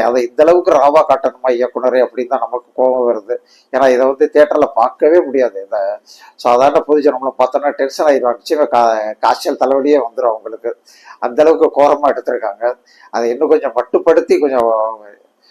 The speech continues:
கொஞ்சம் குறைச்சு எடுத்து செய்திருக்கலாம். அதுலயும் அந்த இடைவேளைக்கு பின்பு அந்த ந-, டார்க் வெப்சைட் நடத்துறவங்க இடத்துல நடக்கிற அந்த கொலைகள்லாம் ரொம்ப கொடூரம்.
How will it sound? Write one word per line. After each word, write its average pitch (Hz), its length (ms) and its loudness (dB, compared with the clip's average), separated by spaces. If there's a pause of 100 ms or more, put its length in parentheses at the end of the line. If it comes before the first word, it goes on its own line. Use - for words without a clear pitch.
(240)
கொஞ்சம் 143 240 -2
குறைச்சு 165 340 2
எடுத்து 135 240 0
செய்திருக்கலாம். 131 720 -2 (540)
அதுலயும் 139 340 2
அந்த 131 140 -2 (960)
இடைவேளைக்கு 151 500 0
பின்பு 156 300 0
அந்த 131 180 2 (920)
ந-, 117 340 0 (540)
டார்க் 147 260 2
வெப்சைட் 139 380 -2
நடத்துறவங்க 123 440 -2
இடத்துல 147 400 2
நடக்கிற 127 320 -2
அந்த 127 180 -8
கொலைகள்லாம் 127 440 -2
ரொம்ப 135 380 -2
கொடூரம். 123 340 -4